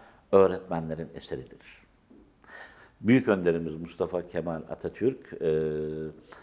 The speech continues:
"Cumhuriyeti biz kurduk, onu yaşatacak olan sizlersiniz." derken, e, "Yeni nesil sizlerin eseri olacaktır." diye öğretmenlere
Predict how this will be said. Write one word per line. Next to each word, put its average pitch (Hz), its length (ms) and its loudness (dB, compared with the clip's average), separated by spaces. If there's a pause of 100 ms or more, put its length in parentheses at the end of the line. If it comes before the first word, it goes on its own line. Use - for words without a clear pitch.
(360)
"Cumhuriyeti 101 600 0
biz 104 200 -4
kurduk, 92 420 -4
onu 92 160 -4
yaşatacak 95 500 -6
olan 80 220 2
sizlersiniz." 80 920 2
derken, 104 480 2 (480)
e, 82 80 2
"Yeni 90 420 4
nesil 117 360 -2
sizlerin 98 600 0
eseri 78 440 0
olacaktır." 71 680 -6 (140)
diye 95 360 8 (420)
öğretmenlere 92 1000 6